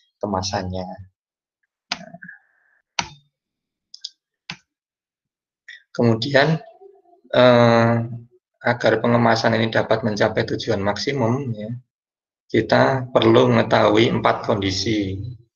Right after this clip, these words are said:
baik itu internal maupun eksternal. Itu pertama, sifat produk. Produknya ini bagaimana sifatnya ini? Ya,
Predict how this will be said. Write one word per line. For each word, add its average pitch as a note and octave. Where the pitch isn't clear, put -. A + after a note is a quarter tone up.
baik -
itu A2
internal A2
maupun G#2
eksternal. G2
Itu A#2
pertama, A2+
sifat A2
produk. -
Produknya A2+
ini B2
bagaimana G2
sifatnya G#2
ini? -
Ya, -